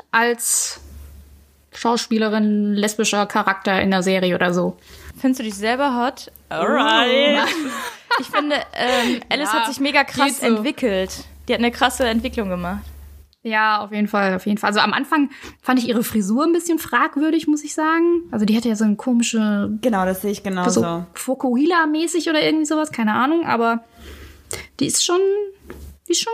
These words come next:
Speaker 1: gut.
Speaker 3: Ich dachte eine Zeit lang, dass ich Team Jenny bin, aber einfach nur, weil ich die Serie vor das, vor, keine Ahnung, zehn Jahren, fünfzehn Jahren geschaut habe.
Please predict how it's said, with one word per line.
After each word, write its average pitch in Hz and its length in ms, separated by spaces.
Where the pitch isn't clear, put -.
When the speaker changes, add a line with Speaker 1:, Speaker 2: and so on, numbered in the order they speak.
Speaker 1:
gut. 226 300
Speaker 3:
Ich 262 180
dachte 196 320
eine 220 160
Zeit 233 260
lang, 233 220
dass 202 180
ich 202 120
Team 202 260
Jenny 214 260
bin, 160 320
aber 190 160
einfach 196 320
nur, 240 200
weil 190 120
ich 190 100
die 202 120
Serie 202 400
vor 196 180
das, - 440
vor, 180 600
keine 143 220
Ahnung, 135 300
zehn 175 260
Jahren, 185 280
fünfzehn 196 340
Jahren 175 160
geschaut 196 340
habe. 240 320